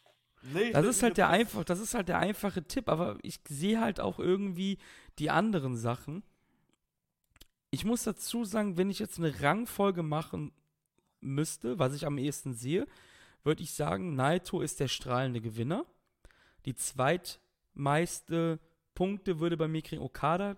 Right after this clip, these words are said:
Speaker 2: drittmeisten Kota und vierte Jay. Würd ich jetzt so sagen einfach.
Speaker 1: Ich würd sogar noch Jay und Ibushi tauschen.
Speaker 2: Sogar das, ja, okay.
Speaker 1: Ja.
Speaker 2: Ähm, die Frage, die ich mir dann auch stelle, was ist der Main Event in der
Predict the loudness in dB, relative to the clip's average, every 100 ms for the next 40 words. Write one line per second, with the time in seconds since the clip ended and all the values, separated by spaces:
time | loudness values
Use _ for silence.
0 | -8 -6 -4 -2 -2 -4 -4 -4 -2 -4
1 | -6 -8 -10 -10 -8 -8 -10 _ _ _
2 | _ _ _ _ 0 0 2 0 -2 -4
3 | -4 -6 -6 -10 -12 -14 -20 -20 _ _
4 | _ _ _ _ _ _ _ _ _ _
5 | _ _ _ -20 -14 -6 -2 0 0 0
6 | 0 0 -2 -2 -2 -2 -6 -10 -12 -10
7 | -8 -4 -4 -4 -14 -20 -20 -4 0 2
8 | 2 0 -2 -6 -6 -10 -12 -20 -20 -6
9 | 0 2 2 -4 _ _ -20 _ _ -4
10 | -4 0 4 4 4 0 -2 -4 -2 0
11 | 2 0 -2 0 2 2 0 4 6 6
12 | 2 -6 -8 -2 0 2 2 2 2 0
13 | 0 -2 -2 -2 -2 -2